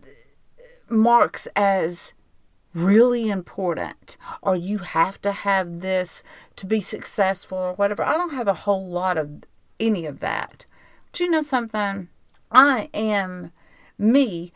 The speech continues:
and that's what everybody has to be. Everybody's an individual. Every, there's different shapes, there's different sizes.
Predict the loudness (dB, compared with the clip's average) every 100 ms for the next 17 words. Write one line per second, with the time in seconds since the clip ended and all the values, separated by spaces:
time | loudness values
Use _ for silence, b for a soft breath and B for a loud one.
0 | B 0 2 2 2 2 2 0 0 -2
1 | -4 -6 -8 -6 -6 0 0 -2 b b
2 | b -2 0 2 2 2 0 -2 -2 -4
3 | -2 -2 -2 -4 -10 -12 B B -2 4
4 | 6 4 -4 -4 4 4 4 -4 -6 -6
5 | -4 -4 -4 -2 2 2 0 -6 -6 -6
6 | -6 -4 0 2 4 2 2 2 0 -2